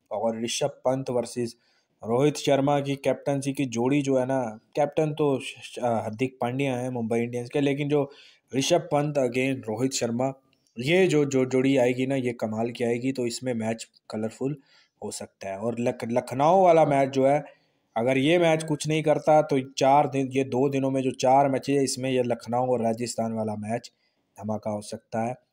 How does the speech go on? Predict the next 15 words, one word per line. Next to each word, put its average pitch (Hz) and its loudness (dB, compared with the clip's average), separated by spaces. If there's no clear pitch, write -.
लखनऊ 131 0
का 143 2
ग्राउंड 131 0
है, 143 -2
सेकंड 123 -6
बैटिंग 123 -4
को 123 -2
थोड़ा 120 0
सा 110 -4
एज 107 -8
मेरे 110 -6
ख्याल 104 -10
में 123 -6
ज़्यादा 110 -4
मिलेगा, 117 -2